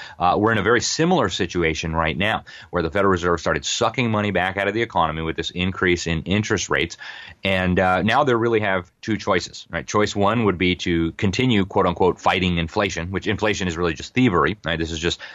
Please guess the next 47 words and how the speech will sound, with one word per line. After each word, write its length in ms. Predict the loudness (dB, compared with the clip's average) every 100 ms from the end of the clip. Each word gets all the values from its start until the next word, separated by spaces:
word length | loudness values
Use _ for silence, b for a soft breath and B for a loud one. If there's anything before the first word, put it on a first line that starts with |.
| B -2
they, 220 | 0 2
they're 160 | 0 0
creating 400 | 0 2 2 2
new 140 | 2
money 340 | 2 0 -2 -2
and 240 | -4 -4 -10
stealing 420 | -4 0 2 2
value 360 | 2 2 2 0
from 220 | -4 -4
you. 160 | -6 -8 B B B B
Uh, 260 | -2 0 0
and 120 | 0 0
so 180 | 0
they 140 | 2 -2
can 220 | -2 -4
continue 460 | -2 0 2 2 0
pretending 520 | -4 -2 0 0 0
to 80 | 0
fight 260 | 0 0
inflation, 540 | 0 -2 -2 -2 -6 -6
sucking 400 | -4 -4 -2 0
money 240 | 0 2
out 140 | 0
of 60 | 0
the 100 | -2
economy 420 | 0 -2 -2 -4
and 260 | -2 -2 -4 _ -2
causing 420 | 0 0 -2 0
more 320 | 2 4 4
of 80 | 4
what 120 | 0
we 100 | 0
just 200 | -4 -2
saw 300 | 2 2 2
with 220 | 0 -4 -2
the 220 | -2 0
Silicon 340 | 0 0 0
Valley 240 | 0 2 2
Bank 300 | 0 0 -2
and 100 | -2
the 80 |
other 140 | 0 2
banks 260 | 0 -2
that 60 | -4
have 100 | -2
been 120 | -4
collapsing, 500 | -4 -2 -2 -4 -8